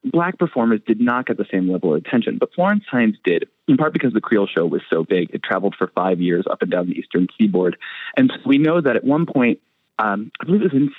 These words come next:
Cincinnati, she got into a public fight with one of her co-stars,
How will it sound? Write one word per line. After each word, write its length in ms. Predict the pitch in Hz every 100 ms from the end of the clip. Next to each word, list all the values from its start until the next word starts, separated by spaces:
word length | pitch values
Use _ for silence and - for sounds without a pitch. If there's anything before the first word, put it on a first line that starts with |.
| -
Cincinnati, 760 | 135 127 113 110 120 107 87 - - -
she 280 | - - 160
got 220 | 156 135
into 200 | 123 120
a 60 | 104
public 400 | - 127 123 113
fight 200 | - 104
with 140 | - -
one 140 | 101
of 100 | 98
her 100 | 98
co-stars, 680 | - - 180 - 98 85 76